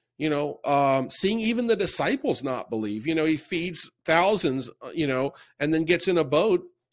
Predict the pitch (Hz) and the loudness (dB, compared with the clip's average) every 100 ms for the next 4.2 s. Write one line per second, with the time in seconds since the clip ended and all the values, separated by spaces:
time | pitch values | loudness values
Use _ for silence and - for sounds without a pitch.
0 | - 151 165 160 202 220 151 - 139 135 | -4 2 2 2 0 0 -4 -4 -6 0
1 | 160 170 180 143 - 147 165 196 170 165 | 0 0 -2 -4 -2 -2 0 0 0 -4
2 | - 202 196 160 170 170 196 185 - 143 | -2 0 2 2 0 -2 -4 -4 -2 -2
3 | 139 147 156 147 - 208 123 127 147 139 | 0 0 0 0 -2 -4 -4 -6 -6 -4
4 | 147 | -6